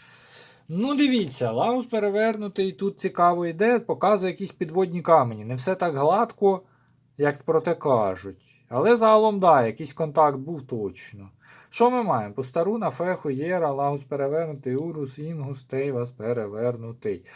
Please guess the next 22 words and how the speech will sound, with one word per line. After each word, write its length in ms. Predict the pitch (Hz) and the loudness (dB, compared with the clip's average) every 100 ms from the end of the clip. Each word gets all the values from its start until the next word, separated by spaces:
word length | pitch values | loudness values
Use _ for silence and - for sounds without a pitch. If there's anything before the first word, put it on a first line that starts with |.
| - | -12
Пуста 300 | - 185 220 | -8 4 6
руна 280 | 220 233 196 | 6 4 0
зразу 360 | 160 180 170 156 | 2 2 2 -2
показує, 760 | 156 131 165 151 135 131 127 | -4 2 4 4 0 0 0
що 200 | 123 139 | -2 -6
це 200 | 131 131 | -4 -4
таємно 500 | - 117 240 320 294 | -2 -4 -4 -6 -6
було, 340 | 247 233 196 165 | -6 -4 -4 -4
неофіційно. 840 | 143 143 131 127 226 262 262 214 - _ | -4 -4 -6 -6 0 0 0 -6 -10 _
Те 100 | 160 | -2
саме 320 | - 226 208 | 2 2 0
і 20 | |
Тейвас 360 | 156 180 170 151 | -4 -4 -2 -4
перевернутий. 880 | - 143 123 104 92 - 98 - 101 | -2 -2 -2 -4 -8 -12 -20 -20 -12
Да? 300 | 123 196 208 - _ | -6 -4 -6 -12 _
Якось 540 | 147 156 160 135 - _ _ _ | 0 0 0 -8 -10 _ _ _
цікаво 520 | - 147 113 101 90 | -12 0 2 2 -2
це 160 | - 98 | -10 -14
було. 360 | 95 92 90 - - - - - - | -12 -12 -14 -18 -20 -20 -20 -20 -8
А, 300 | 156 156 160 | 2 4 6
ну 160 | 202 294 | 4 0
що, 480 | - 214 156 117 | 4 8 8 6